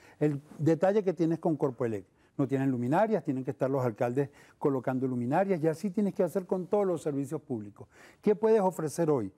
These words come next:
Villas y castillos, eso es demagogia. Lo que hoy tenemos que ofrecer los alcaldes es, señores, en Los Alias tenemos que preservar nuestra calidad de vida, y para ello tenemos que tener servicios públicos acordes para tener nuestra calidad de vida,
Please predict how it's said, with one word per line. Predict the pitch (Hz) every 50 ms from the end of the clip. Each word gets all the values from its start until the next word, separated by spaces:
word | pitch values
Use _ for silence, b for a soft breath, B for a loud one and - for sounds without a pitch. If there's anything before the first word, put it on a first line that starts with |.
| b b b
Villas | - 151 180 170 226 208
y | 202 180
castillos, | - 180 156 - - 220 196 143 139 117 127
eso | 120 - 147
es | 131
demagogia. | 120 139 127 117 110 101 104 92 - - 104 - _ b b b b b
Lo | - 139
que | - - 165
hoy | 170 180
tenemos | 165 214 190 185 190 -
que | - 190
ofrecer | 156 - 147 131 - 147
los | 147 170 165
alcaldes | 151 143 127 - 160 180 175 170 151 165
es, | 208 202 - B B B B
señores, | B - 160 151 175 202 214 214 190
en | 165 160 143
Los | 139 139 -
Alias | 202 202 202 185 -
tenemos | 175 151 147 165 160
que | - 180
preservar | 151 160 147 127 - 143 151 196 214 202
nuestra | 208 190 - 175 156
calidad | 127 - 135 127 123 127 131
de | 127 113
vida, | 104 101 95 92 - B B B B B B
y | B 156 147
para | - 147 139 151 170
ello | 202 214 202
tenemos | 156 147 143 151 160
que | - 156
tener | 131 143 135 147 131 - B B B B
servicios | - - 131 113 117 131 123 - 165 143
públicos | - - 160 147 135 127 - 131 117 120
acordes | 120 110 - 160 175 180 185 170
para | - - 127 123 107
tener | 123 120 131 127
nuestra | 123 127 120 - - 117
calidad | - 123 113 113 113 127
de | 151 170
vida, | 165 160 165 - 208